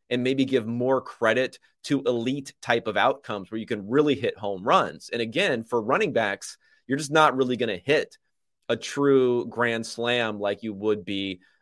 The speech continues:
on a tackle who hits or an edge rusher who hits as far as the surplus value you're gonna get on them. So you probably give even more credit to that.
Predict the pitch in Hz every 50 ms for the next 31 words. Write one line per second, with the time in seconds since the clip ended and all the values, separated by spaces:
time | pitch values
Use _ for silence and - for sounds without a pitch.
0 | _ _ - 110 107 98 95 - 113 113 113 113 - 90 85 85 95 90 85 -
1 | 82 71 - - - - - - _ _ _ _ - 107 110 110 110 110 117 113
2 | 104 92 90 87 90 - - 87 101 82 85 - 92 - - - - - - -
3 | - 110 - - 127 117 113 101 104 107 - 120 117 113 - 104 95 90 104 98
4 | 98 98 101 98 92 95 92 90 90 113 117 101 90 85 85 82 - - 135 135
5 | 135 - 202 254 226 160 147 135 113 117 104 107 104 98 98 110 127 165 190 -
6 | - 110 87 76 - - 95 80 80 67 65